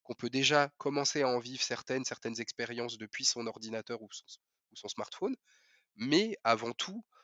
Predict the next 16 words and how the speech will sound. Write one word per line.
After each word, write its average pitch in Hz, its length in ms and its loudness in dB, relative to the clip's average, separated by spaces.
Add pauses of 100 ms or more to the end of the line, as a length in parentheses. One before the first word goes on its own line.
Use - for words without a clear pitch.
(240)
euh, 101 380 0
l'expérience 117 580 0
ultime, 165 480 -2
c'est 117 320 2
de 110 160 -6
venir 127 540 -2
visiter, 127 680 0
de 127 80 -6
venir 113 220 -6
découvrir 113 540 -6
et 127 100 0
le 127 60 -6
territoire 127 540 -2
et 107 60 -4
le 104 60 -8
patrimoine 113 600 -6